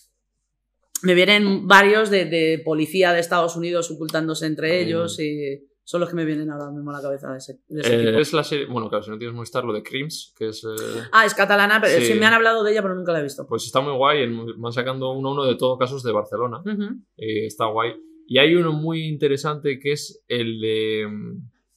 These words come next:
Speaker 2: joder, no sé cómo se llama la tía. Una tía que apareció, que la tiraron por una ventana,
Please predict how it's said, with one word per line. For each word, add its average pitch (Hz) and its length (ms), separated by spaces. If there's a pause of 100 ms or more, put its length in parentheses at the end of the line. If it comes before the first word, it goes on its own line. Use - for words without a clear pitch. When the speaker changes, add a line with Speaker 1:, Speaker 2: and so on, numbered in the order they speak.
Speaker 2:
joder, 107 220
no 110 80
sé 117 100
cómo 113 120
se 113 160
llama 110 280
la - 60
tía. - 280 (380)
Una 139 220
tía 143 220
que 139 60
apareció, 131 720
que 131 120
la 117 140
tiraron 123 600
por 117 600
una 117 300
ventana, 120 580